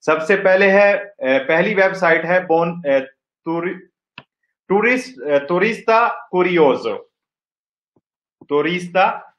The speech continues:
curioso। दूसरी है लोजी travel, तीसरी है last minute, चौथी है touristi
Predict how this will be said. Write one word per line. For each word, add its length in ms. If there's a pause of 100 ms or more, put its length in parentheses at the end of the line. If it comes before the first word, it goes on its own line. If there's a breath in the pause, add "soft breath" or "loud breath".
curioso। 1040 (480 soft breath)
दूसरी 420
है 340
लोजी 680
travel, 520 (1300)
तीसरी 380
है 400
last 760
minute, 500 (840)
चौथी 420
है 340
touristi 920